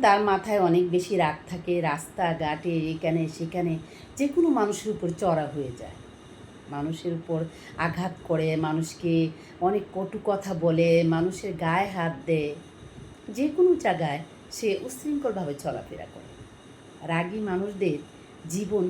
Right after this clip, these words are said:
খুব তাড়াতাড়ি ধ্বংস হয়ে যায়, অনেক বেশি বিপদে পড়ে যায়। কেমন? একটা উদাহরণ বলি। একটা ইতিহাসে ছিল, এক রাজার এক তৌড়াল ছিল, মানে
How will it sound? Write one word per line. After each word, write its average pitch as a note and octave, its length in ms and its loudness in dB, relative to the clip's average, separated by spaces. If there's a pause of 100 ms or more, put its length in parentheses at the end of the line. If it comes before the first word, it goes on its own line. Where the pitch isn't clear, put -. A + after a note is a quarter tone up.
(100)
খুব C#4+ 120 -10 (160)
তাড়াতাড়ি E3+ 480 0
ধ্বংস C#3+ 340 -6 (160)
হয়ে B2+ 240 -12
যায়, - 140 -18 (320)
অনেক B3+ 240 2 (120)
বেশি G3+ 200 -6
বিপদে E3 500 -2
পড়ে G#2 180 -12 (100)
যায়। - 140 -16 (720)
কেমন? B3+ 300 0 (1500)
একটা - 220 0
উদাহরণ G3+ 480 2 (100)
বলি। C3 200 -8 (520)
একটা B3+ 160 -10
ইতিহাসে B3+ 520 -8 (100)
ছিল, G#3 180 -2 (800)
এক G#3+ 200 2 (180)
রাজার F3+ 440 6 (160)
এক D3+ 160 -4 (280)
তৌড়াল F3 440 2
ছিল, - 240 -12 (640)
মানে D#3 180 -2